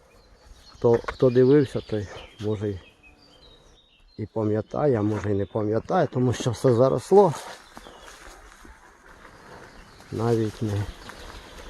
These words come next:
не схоже на дорогу. Так, пробираємось. Це була вулиця, друзі. От. І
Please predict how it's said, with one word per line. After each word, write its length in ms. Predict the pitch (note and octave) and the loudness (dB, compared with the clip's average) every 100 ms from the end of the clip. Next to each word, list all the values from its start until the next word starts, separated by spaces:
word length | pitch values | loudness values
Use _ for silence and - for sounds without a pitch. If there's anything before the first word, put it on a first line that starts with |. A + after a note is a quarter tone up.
| - | -6
не 220 | C#3 C3 C#3 | 4 6 6
схоже 640 | - - A2+ G2+ F#2 F#2+ - - | 2 -4 0 0 -2 -8 -10 -6
на 180 | A2+ A2 | -2 0
дорогу. 540 | A2+ A#2 G#2+ G2+ G#2 G2 - - - - - - - - - - - - - - - - - - - | 2 4 4 0 -2 -6 0 0 0 -18 -20 -20 -16 -16 -16 -18 -18 -16 -16 -16 -16 -16 -14 -16 -10
Так, 260 | G#2 E2 - - - - | -8 -6 -8 -12 -12 -2
пробираємось. 1000 | A2+ A#2+ B2 A#2 G2+ F#2+ G2+ G2 - - - - - - - - - - - | 2 4 4 4 2 0 0 -2 -6 -12 -12 -12 -12 -12 -10 -12 -12 -18 -6
Це 280 | - G#3 D#3 - | -2 0 0 -2
була 360 | B2 B2+ D#3 E3 | 4 10 12 12
вулиця, 580 | C#3+ D3 D3 C3+ - A#2 | 10 10 10 8 6 2
друзі. 400 | A2 A#2 G#2+ A2 G2 - - - - - - - - - - - - G#2+ | 4 4 4 0 -2 -10 -20 -20 -20 -20 -20 -20 -20 -20 -20 -12 -8 -8
От. 200 | G2+ - - - - - - - - - - - - - - - - - | -8 -10 -8 -8 -8 -16 -20 -20 -20 -20 -20 -18 -16 -14 -16 -16 -20 -16
І 40 | - | -10